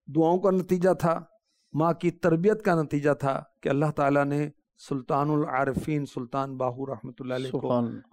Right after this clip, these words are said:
Speaker 1: اتنا بلند و بالا مقام عطا فرمائے۔ ویسے تو آپ پیدائشی ولی اللہ تھے،
Speaker 2: جی۔
Speaker 1: لیکن ماں نے بھی آپ کی خوب تربیت کی۔
Speaker 2: ماشاءاللہ، ماشاءاللہ۔ مدنی چینل کے ناظرین، غور کیجئے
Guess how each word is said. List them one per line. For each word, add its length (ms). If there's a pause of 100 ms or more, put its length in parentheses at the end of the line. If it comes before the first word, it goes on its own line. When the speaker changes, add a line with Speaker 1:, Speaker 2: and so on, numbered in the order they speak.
Speaker 1:
اتنا 320
بلند 420
و 60
بالا 260
مقام 380
عطا 200
فرمائے۔ 380
ویسے 320
تو 140
آپ 160
پیدائشی 400
ولی 200
اللہ 180
تھے، 320
Speaker 2:
جی۔ 220
Speaker 1:
لیکن 300
ماں 260
نے 120
بھی 140
آپ 200
کی 100
خوب 380
تربیت 380
کی۔ 120
Speaker 2:
ماشاءاللہ، 600 (220)
ماشاءاللہ۔ 520 (760)
مدنی 260
چینل 200
کے 60
ناظرین، 580 (320)
غور 240
کیجئے 480